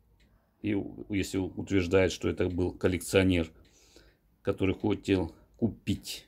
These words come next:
эти монеты. Посмотрите, какую кучу этих монет золотых за пятьдесят тысяч, как утверждает полиция, за пятьдесят тысяч рублей.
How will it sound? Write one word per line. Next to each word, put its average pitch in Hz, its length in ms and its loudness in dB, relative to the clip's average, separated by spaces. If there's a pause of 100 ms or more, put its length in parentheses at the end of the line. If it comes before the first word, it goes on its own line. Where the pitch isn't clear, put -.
(160)
эти 95 240 -2
монеты. 95 720 4
Посмотрите, 87 720 0
какую 98 380 0
кучу - 400 -4 (420)
этих - 500 0 (360)
монет 104 520 4 (1080)
золотых 98 640 4 (920)
за 110 260 4
пятьдесят 107 720 2
тысяч, 98 460 -4 (420)
как 95 240 -2
утверждает 90 680 0 (560)
полиция, 90 460 2
за 92 120 0
пятьдесят 95 460 0
тысяч 87 220 -6
рублей. 87 420 0